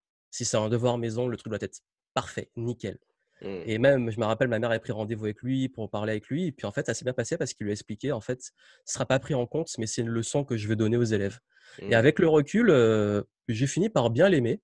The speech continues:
Speaker 1: et j'ai vu qu'il avait un, une face dure et très, très dure. Mais derrière, en fait, il nous a inculqué des valeurs de dingue.
Speaker 2: Mmh.
Speaker 1: Et heu, <laughs> et c'est, et aujourd'hui, j'aimerais lui dire, je l'ai pas revu, mais j'ai de la gratitude pour ça.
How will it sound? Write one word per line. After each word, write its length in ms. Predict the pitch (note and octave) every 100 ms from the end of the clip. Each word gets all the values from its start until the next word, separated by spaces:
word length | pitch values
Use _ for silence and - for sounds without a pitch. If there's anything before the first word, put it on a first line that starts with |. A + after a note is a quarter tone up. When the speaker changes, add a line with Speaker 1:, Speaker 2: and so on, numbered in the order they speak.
| _ B2+
Speaker 1:
et 80 |
j'ai 140 | G#2+ B2
vu 160 | D3+
qu'il 220 | F#3+ A#2+ G#2
avait 140 | A#2
un, 140 | F#3+ C#3+
une 120 | B2+
face 300 | - A#2+ A2
dure 440 | A#2+ D#3 D#3+ - -
et 80 | A#2+
très, 260 | - -
très 200 | F#3 E3
dure. 280 | C3 C#3 - _ - - -
Mais 180 | A2+
derrière, 380 | A2+ A#2+ B2 F3+
en 80 | C3
fait, 280 | - F3+ -
il 60 | G#2+
nous 100 | A2
a 40 |
inculqué 360 | G#2+ A2+ A2 D#3
des 120 | A#2+
valeurs 300 | G#2 G#2+ C3
de 100 | A2
dingue. 360 | G2 A#2 C#3 G2 _ _ - -
Speaker 2:
Mmh. 160 | G2+
Speaker 1:
Et 180 | A#2 B2+
heu, 580 | A#2 G#2 F#2+ F#2+ F#2+ G#2
<laughs> 240 | B2+ -
et 60 | C3
c'est, 420 | - - G2+ F#2+ _ _ _ _ -
et 120 | A2
aujourd'hui, 480 | A2+ A#2+ A#2+ C3+ A#3+
j'aimerais 260 | A#2 A2+ F#3
lui 120 | B2+
dire, 160 | A2
je 100 | G#2
l'ai 80 | A2
pas 100 | -
revu, 360 | C#3+ C#3+ D3 A3
mais 400 | C3 G#2 G2 G2 G2 -
j'ai 140 | G#2
de 60 | A2+
la 60 | A2
gratitude 380 | C#3 C3 - D3
pour 120 | A#2 -
ça. 160 | C3